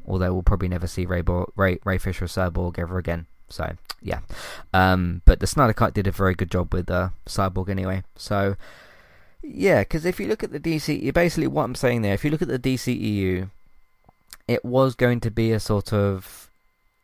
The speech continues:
"Okay, we're gonna have a Batman film, eventually we're do-, gonna have the Cyborg film, and that was gonna do cool stuff for his character." Granted, you sort of did it in the,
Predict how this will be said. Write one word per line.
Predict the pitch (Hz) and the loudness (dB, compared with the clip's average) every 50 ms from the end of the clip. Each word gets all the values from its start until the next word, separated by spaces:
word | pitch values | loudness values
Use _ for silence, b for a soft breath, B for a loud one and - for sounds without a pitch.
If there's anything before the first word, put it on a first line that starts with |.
| _ _ | _ _
"Okay, | 107 104 - 107 95 92 | -4 -2 2 2 2 2
we're | 92 95 | 2 0
gonna | 95 95 92 | -2 -2 -2
have | 92 92 | -2 -2
a | 101 101 | -2 2
Batman | - 127 131 - 123 123 120 123 117 | 2 0 0 0 -2 -2 -2 -2 -4
film, | - 127 120 120 120 120 120 120 117 117 113 - - | -4 -4 -2 -2 -2 -2 -2 -2 -4 -4 -6 -6 -4
eventually | 92 101 107 110 - - 117 110 107 110 107 107 110 107 | -2 -2 -2 -2 -2 -4 -2 0 0 0 0 0 -2 -2
we're | 101 101 98 98 - - | -2 -2 -4 -4 -4 -4
do-, | 104 101 95 - | -6 -6 -6 -4
gonna | - 101 98 95 | -4 -4 -2 -2
have | 90 92 | -4 -4
the | 92 95 | -6 -6
Cyborg | - - 117 113 113 107 113 113 110 - - | -4 0 2 2 2 4 2 0 -2 -2 -4
film, | - 113 110 110 110 110 107 107 110 110 110 110 - - | 0 2 2 2 2 2 0 0 -2 -4 -6 -8 -10 -8
and | - 98 95 | -6 -4 -4
that | 101 98 - | -4 -4 -4
was | 90 101 - | -6 -6 -6
gonna | - 110 104 104 104 101 101 101 101 | -4 -4 -2 -2 -2 -2 -2 -2 -4
do | 98 - 110 107 104 101 - - _ | -4 -2 -2 -2 -2 -2 -4 -8 _
cool | - 110 104 | -6 -4 -4
stuff | - - 107 101 - | -4 -4 -4 -4 -4
for | - 107 | -4 -8
his | 95 | -6
character." | - - 104 104 101 98 - 107 104 104 110 B B B B B B - | -4 0 0 0 0 0 -2 -2 -2 -2 -2 B B B B B B 4
Granted, | 165 170 156 131 135 127 | 6 6 8 8 6 4
you | 131 | 2
sort | 120 151 135 110 | 4 4 4 4
of | 117 - | 4 4
did | 131 117 | 4 4
it | 117 - - | 6 4 4
in | 107 110 107 | 2 0 0
the, | 104 101 107 | 0 -2 -4